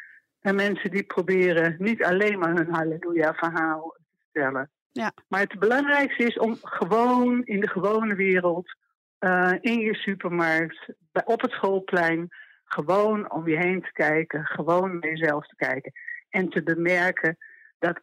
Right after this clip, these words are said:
Speaker 1: als je je mensen een beetje al kent, hè, de vrouwen om je heen, dan oordeel je ook veel minder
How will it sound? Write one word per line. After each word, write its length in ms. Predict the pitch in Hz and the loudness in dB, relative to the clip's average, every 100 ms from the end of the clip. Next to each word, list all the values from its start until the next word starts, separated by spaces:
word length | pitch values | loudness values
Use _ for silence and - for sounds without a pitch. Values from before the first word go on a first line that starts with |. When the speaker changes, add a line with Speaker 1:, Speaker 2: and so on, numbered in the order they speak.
| _ | _
Speaker 1:
als 380 | 233 247 226 - | 2 2 2 0
je 260 | 190 175 | 0 2
je 220 | 165 175 | 0 0
mensen 600 | 165 180 185 - 165 156 | 2 0 0 -2 -2 0
een 120 | 165 165 | 0 0
beetje 340 | 170 170 - | 0 0 -2
al 160 | 160 160 | -4 -6
kent, 440 | - 165 226 262 | -2 0 0 -2
hè, 100 | 190 220 | 0 -2
de 40 | - | -2
vrouwen 460 | - 202 185 180 165 | -6 0 0 0 -2
om 160 | 175 | -2
je 140 | 175 175 | -2 0
heen, 340 | 165 170 175 - _ _ _ _ - | 0 0 -2 -14 _ _ _ _ -4
dan 280 | 185 185 - - | -4 -4 -8 -2
oordeel 420 | 254 269 226 196 | 2 2 2 2
je 160 | 185 | 0
ook 160 | - - | 0 -2
veel 220 | - 226 196 | -2 -2 0
minder 540 | 233 240 196 180 - | 0 0 0 -2 -4